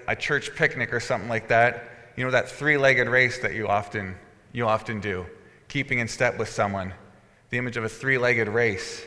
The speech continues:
This is what it's saying that in, in the negative sense, we're not supposed to do with the wicked, but we're supposed to do keeping in step with the Spirit. We're supposed to be walking with the Spirit, just like you would in a three-legged race.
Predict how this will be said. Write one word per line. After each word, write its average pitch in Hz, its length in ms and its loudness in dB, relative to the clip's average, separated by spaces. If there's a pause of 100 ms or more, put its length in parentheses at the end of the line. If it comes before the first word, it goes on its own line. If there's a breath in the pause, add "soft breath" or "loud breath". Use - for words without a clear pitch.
(1300 loud breath)
This 160 100 -6
is 151 80 -8
what 139 140 0
it's 107 120 -2
saying 127 380 2
that 107 400 -2 (340)
in, 107 300 -6 (880)
in 107 80 -6
the 104 80 -4
negative 143 380 -6
sense, 107 240 -10
we're 110 80 -6
not 120 260 -4
supposed - 280 -10
to 107 60 -8
do 98 140 -6
with 98 140 -8
the 92 80 -8
wicked, 117 420 -10
but - 100 -4
we're 113 120 -6
supposed - 480 -6
to 123 80 -8
do 101 340 -6
keeping 123 300 -8
in 110 80 -6
step - 320 -2
with - 100 -8
the 110 80 -14
Spirit. - 520 -4
We're - 880 -20
supposed 156 200 -8
to 156 80 -4
be 127 60 -8
walking 156 300 -2
with 139 100 -8
the 131 80 -8
Spirit, 151 540 -4 (280)
just 160 160 -8
like 160 160 0
you 147 100 -2
would 147 260 2
in 139 80 2
a 127 60 2
three-legged 135 440 0
race. 131 420 -4